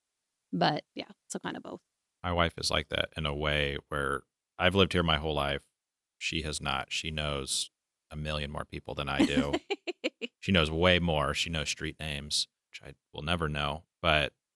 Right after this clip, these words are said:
Speaker 2: she has those, it just seems like
Speaker 1: That's just how she lives
Speaker 2: coincidences
Speaker 1: her life.
Speaker 2: throughout her
Speaker 1: Yeah.
Speaker 2: life.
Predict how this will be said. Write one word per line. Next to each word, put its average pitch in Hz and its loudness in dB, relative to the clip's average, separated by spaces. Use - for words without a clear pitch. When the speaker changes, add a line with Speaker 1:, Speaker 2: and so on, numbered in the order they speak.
Speaker 2:
she 98 8
has 85 4
those, 76 4
it 85 -4
just 82 2
seems 76 -2
like 71 -4
Speaker 1:
That's 214 4
just - 4
how 190 6
she 175 4
lives 165 4
Speaker 2:
coincidences - 2
Speaker 1:
her 160 0
life. 160 2
Speaker 2:
throughout 80 4
her 76 -4
Speaker 1:
Yeah. 73 2
Speaker 2:
life. 62 -2